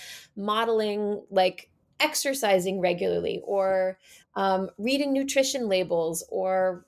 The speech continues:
you know, whatever it is, right? If I'm modeling these things, they're hoping that that's gonna benefit their child in some way in the future. Um, and so I'm really curious about, like, will these lessons they learned in childhood make a difference in their adult lives?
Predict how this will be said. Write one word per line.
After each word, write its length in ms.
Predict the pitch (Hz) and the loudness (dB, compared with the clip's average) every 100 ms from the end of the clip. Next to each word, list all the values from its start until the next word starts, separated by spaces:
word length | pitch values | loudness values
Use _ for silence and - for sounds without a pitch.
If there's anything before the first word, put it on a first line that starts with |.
| - | -2
you 100 | 190 | -2
know, 180 | 180 - | -2 0
whatever 420 | 233 247 247 247 | 4 4 2 -2
it 80 | 196 | 0
is, 300 | 185 - - | -2 -6 0
right? 200 | 180 175 | 2 2
If 140 | 196 | 0
I'm 160 | 233 220 | -2 0
modeling 420 | 277 339 254 214 | 0 0 0 0
these 200 | 202 196 | -2 -2
things, 400 | - 185 185 - - - _ | 0 0 0 -2 -8 -20 _
they're 140 | 269 294 | 2 2
hoping 320 | 370 381 359 | 2 0 0
that 140 | 294 | 0
that's 220 | 240 220 - | -2 -4 -2
gonna 200 | 226 185 | -2 0
benefit 480 | 190 190 - 175 | 0 -2 -2 0
their 120 | 190 185 | 0 0
child 400 | - 180 185 185 | 0 0 0 -2
in 120 | 180 | -2
some 240 | - 175 | 0 0
way 120 | - | 0
in 140 | - - | -4 -6
the 60 | |
future. 640 | - - 349 349 - - - - - - - - - | -4 6 6 6 -2 -4 -6 -18 -16 -18 -20 -12 -2
Um, 320 | 226 226 220 _ _ _ _ _ _ - | 0 0 -2 _ _ _ _ _ _ -2
and 140 | 269 | 0
so 220 | 311 294 294 | 4 4 2
I'm 140 | 311 | -6
really 240 | 427 415 349 | 0 0 0
curious 480 | - 302 403 370 | -2 -2 0 -2
about, 280 | 269 240 240 | -4 -2 0
like, 160 | 247 240 | 0 -2
will 360 | - 202 269 403 | -6 -2 0 2
these 220 | 339 269 | 0 -2
lessons 460 | 190 196 - 202 202 | -2 -2 -2 -4 0
they 160 | 196 | 2
learned 260 | 190 190 190 | 2 0 -2
in 80 | 208 | -6
childhood 520 | - 190 190 190 190 | -2 2 2 0 -2
make 200 | 202 208 | -2 -2
a 60 | 196 | -2
difference 580 | 190 - 254 214 - | -4 -2 -2 -2 -6
in 160 | - 190 | -6 -2
their 140 | 190 | 0
adult 360 | 190 180 180 - | 0 0 -2 -2
lives? 520 | 190 - - - - | -2 -2 -2 -4 -6